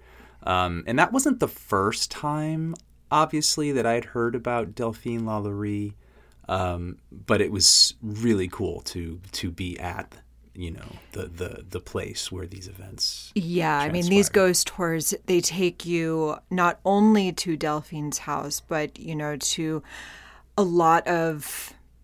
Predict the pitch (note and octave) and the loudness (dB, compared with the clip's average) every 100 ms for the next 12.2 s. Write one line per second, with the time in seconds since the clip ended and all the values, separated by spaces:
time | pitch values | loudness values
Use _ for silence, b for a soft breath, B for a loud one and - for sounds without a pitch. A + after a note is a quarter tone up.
0 | _ - - - E3 D#3+ - F3 D#3+ D3+ | _ -14 -10 -2 0 0 0 0 -2 -4
1 | - D3+ D#3 - F3 A#3 - E3 D3 D3 | -6 -4 -2 0 2 0 -2 -2 -2 -4
2 | - - - E3 D#3 D#3 D3+ - E3 D3+ | -10 -18 -6 -6 -2 -2 -4 -4 -4 -2
3 | C#3+ D3 D3+ E3 D#3 F3 G#3+ B3 - D#3 | -6 -4 -6 -4 -6 -2 0 0 -2 -2
4 | D3 C#3 C#3 D3 - B B B - D#3+ | -2 -4 -6 -10 -12 B B B -4 -4
5 | C#3+ E3+ E3+ E3+ E3+ E3 E3 - F3+ E3 | 0 0 0 0 0 0 -2 -6 -6 -4
6 | D#3+ E3+ G3 C4 C4+ - - - A2 G#2 | -4 -2 0 0 0 -8 -12 -2 2 4
7 | G2 B2+ C3+ A2+ G2+ A2 G#2+ - A2 G2+ | 2 -2 -2 -2 0 0 0 2 4 4
8 | G#2 A2 - - D#3+ D3+ D3+ F3+ _ _ | 2 0 -6 -6 -2 0 0 -2 _ _
9 | - - - E3+ D#3 G2+ F#2+ B B B | -20 -4 0 4 4 2 0 B B B
10 | B - D#3 D3+ D#3 D3+ - - - F#3+ | B -8 -2 0 -2 0 0 2 6 6
11 | - A3+ B3+ C#4 C4 G#3 E3 D#3 D#3+ - | 8 8 8 6 8 6 4 2 4 2
12 | - - | 0 -4